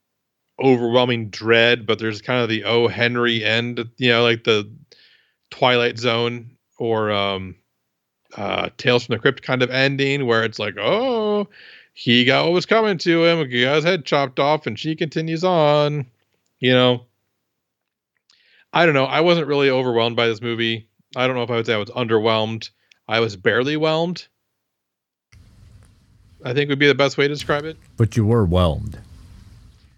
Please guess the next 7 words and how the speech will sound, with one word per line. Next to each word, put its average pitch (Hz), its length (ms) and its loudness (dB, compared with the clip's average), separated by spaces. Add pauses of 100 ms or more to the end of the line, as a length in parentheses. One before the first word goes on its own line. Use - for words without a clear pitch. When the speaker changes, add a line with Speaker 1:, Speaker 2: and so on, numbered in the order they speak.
(240)
Speaker 1:
Fa-, 135 180 -2
yeah, 165 400 2 (200)
barely. 104 420 2 (2500)
Speaker 2:
Yeah, 156 280 0
I 156 120 0
think 170 320 -2
maybe, 120 560 2